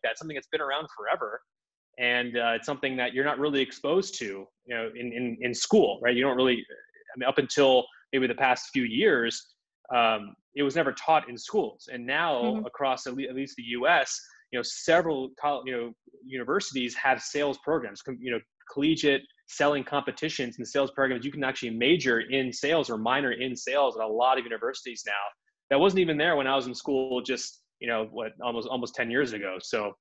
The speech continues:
Speaker 2: Yeah.
Speaker 1: um, it's, it's amazing to see it.
Speaker 2: Yeah, and now that you mention it, like, you know, I started my career in two thousand four, right?
Speaker 1: Mm-hmm.
Speaker 2: And in two thousand four, there was no S D R role. There wasn't an
Speaker 1: Nope.
Speaker 2: S D R role. S D R role,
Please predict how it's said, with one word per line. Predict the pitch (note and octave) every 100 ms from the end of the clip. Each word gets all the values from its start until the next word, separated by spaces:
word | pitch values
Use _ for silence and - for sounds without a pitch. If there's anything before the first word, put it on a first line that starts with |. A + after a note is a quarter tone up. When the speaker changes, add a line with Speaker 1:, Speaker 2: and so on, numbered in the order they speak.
| _ _
Speaker 2:
Yeah. | G#3+ A#3+ B3+ - -
Speaker 1:
um, | A#2+ A2+
it's, | A#2
it's | B2+ -
amazing | A#2 B2+ B2+
to | A2+ -
see | B2
it. | G2 - _ _ _ -
Speaker 2:
Yeah, | A#3+ B3 -
and | G#3+ A3 A3+ A3+
now | G#3+ A3+
that | D#4+
you | B3
mention | F#3+ F#3 G#3+ G3+
it, | - -
like, | G3 G3
you | -
know, | F3+ F3+ -
I | F#3+
started | - C4+ B3+
my | A3 G#3+
career | G#3+ G3 F#3+
in |
two | F#3+ F#3
thousand | F3 F3+ F#3
four, | - - _ _ _ _ -
right? | - - - A3 _
Speaker 1:
Mm-hmm. | A3 - - G3
Speaker 2:
And | G#3
in | G#3+
two | G#3+
thousand | G#3 G3+ G3+ G3+ -
four, | F#3+ G3+ D4 _ G#3
there | G#3+
was | G#3+ G3+
no | G#3
S | F#3+ -
D | F#3+
R | F3+ E3 D#3+
role. | - - _ _ _ _ _ _ _ _
There | G#3+ G#3+
wasn't | G#3 D4 E4
an | G3
Speaker 1:
Nope. | D3
Speaker 2:
S | E3
D | E3+
R | E3 E3 F3+
role. | D#3+ - - - -
S | G#3+ G3+
D | B3+
R | A#3+ G#3+
role, | F#3 G#3+